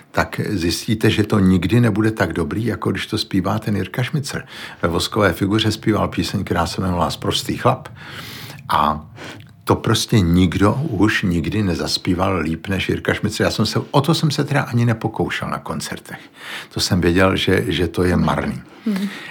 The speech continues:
Speaker 1: A v té hře to fungovalo úplně, eh, skvostně.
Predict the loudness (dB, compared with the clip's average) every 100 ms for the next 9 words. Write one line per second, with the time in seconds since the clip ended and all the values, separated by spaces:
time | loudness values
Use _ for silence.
0 | -18 -6 -2 0 -2 -6 -8 2 4 4
1 | 4 2 4 2 4 2 2 -2 0 2
2 | 4 2 0 -6 -6 -4 -2 -2 -2 -2
3 | -2 -2 -6